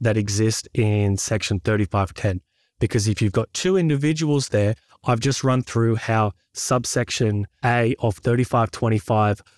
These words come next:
applies to two individuals that are running in a partnership, and it actually works exactly the same as section ninety of the thirty-six Act. This is where the special rule comes in. So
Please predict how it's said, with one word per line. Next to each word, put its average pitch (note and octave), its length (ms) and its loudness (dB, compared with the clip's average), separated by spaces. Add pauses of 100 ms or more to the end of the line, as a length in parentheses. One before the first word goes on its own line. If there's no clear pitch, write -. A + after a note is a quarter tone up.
(100)
applies B2+ 500 0
to A2+ 100 -6
two C3+ 300 0
individuals A2+ 640 0
that A2 100 2
are G#2 60 2
running A2 260 2
in G2+ 80 0
a G2+ 40 -4
partnership, C#3+ 580 -2
and A2+ 80 0
it A2 100 0
actually C#3 320 0
works A#2 340 0
exactly A#2+ 600 0
the A#2 120 0
same A#2 480 -2 (360)
as A#2 220 0
section - 520 -2
ninety A#2 360 2 (240)
of A2 140 0
the G#2 80 0
thirty-six G#2+ 560 0
Act. G#2 280 -2 (600)
This D3 200 0
is D3 100 0
where D3+ 140 2
the C#3 80 2
special B2+ 420 -2
rule A2+ 200 2
comes G2+ 320 2
in. F2+ 200 0 (500)
So A2 300 0